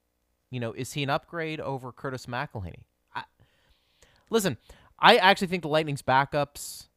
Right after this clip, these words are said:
since Ben Bishop was the starter, and Vasi was one of them, they've had some pretty good backups, for the most part. Even Louis Domingue, who came in and, and set records, winning consecutive games in a row,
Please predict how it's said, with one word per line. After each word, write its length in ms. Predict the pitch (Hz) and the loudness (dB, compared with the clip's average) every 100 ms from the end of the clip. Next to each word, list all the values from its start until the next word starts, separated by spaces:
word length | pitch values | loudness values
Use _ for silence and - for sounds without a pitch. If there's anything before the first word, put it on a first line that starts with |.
| _ _ | _ _
since 300 | - 185 175 | 0 0 2
Ben 280 | 143 151 131 | 4 4 4
Bishop 320 | 131 143 - | -2 -2 -8
was 140 | 120 | -8
the 80 | - | -10
starter, 600 | - 165 135 65 50 135 - _ _ _ _ _ _ _ _ _ | -4 0 0 -2 -12 -20 -20 _ _ _ _ _ _ _ _ _
and 140 | - 98 | -10 0
Vasi 300 | 101 127 143 | 2 2 0
was 120 | 143 | -2
one 180 | 139 160 | 2 2
of 100 | 110 | 0
them, 260 | 78 113 120 _ _ _ _ _ _ - | -6 -14 -16 _ _ _ _ _ _ -4
they've 140 | 135 | 2
had 180 | 175 196 | 4 4
some 100 | 147 | 0
pretty 160 | 156 131 | -2 -2
good 120 | 104 | 0
backups, 680 | 104 92 - - - - - _ _ _ _ _ _ _ _ _ _ _ _ | 0 -2 -6 -18 -20 -20 -20 _ _ _ _ _ _ _ _ _ _ _ _
for 140 | 185 | 4
the 80 | 175 | 6
most 280 | 160 120 - | 4 2 -4
part. 220 | - - _ _ _ _ _ _ _ | -14 -16 _ _ _ _ _ _ _
Even 220 | 143 156 | 0 2
Louis 160 | 147 147 | 2 2
Domingue, 300 | 135 131 131 | 2 0 -2
who 80 | 127 | -4
came 280 | - 139 | -4 -4
in 200 | 131 127 | -2 -4
and, 140 | 117 - | -6 -8
and 160 | - 92 | -12 -8
set 220 | - 113 | -4 -2
records, 480 | 117 135 123 120 123 | -2 -2 -4 -6 -6
winning 480 | 113 120 120 120 120 - | -2 -2 -2 -4 -8 -12
consecutive 500 | 120 135 127 123 113 | -6 -2 0 -2 -2
games 380 | 117 117 113 | -4 -2 -4
in 80 | 110 | -6
a 60 | 95 | -6
row, 580 | 101 123 120 117 113 | 2 4 4 2 -2